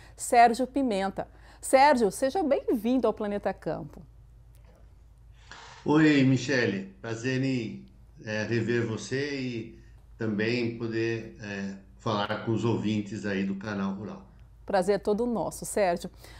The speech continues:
Speaker 1: Vamos lá, como é que o produtor, Sérgio, pode avaliar, avaliar a situação do solo?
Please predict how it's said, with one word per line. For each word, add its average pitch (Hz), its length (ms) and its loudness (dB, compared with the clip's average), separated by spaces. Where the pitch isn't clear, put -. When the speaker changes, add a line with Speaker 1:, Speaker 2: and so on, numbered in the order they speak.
Speaker 1:
Vamos 320 240 2
lá, 330 140 2
como 719 160 4
é 740 60 4
que 622 100 6
o - 20 10
produtor, 233 720 4
Sérgio, 208 280 2
pode 240 280 4
avaliar, 269 560 4
avaliar 349 460 4
a 277 40 2
situação 254 540 -2
do 247 100 -2
solo? 196 580 6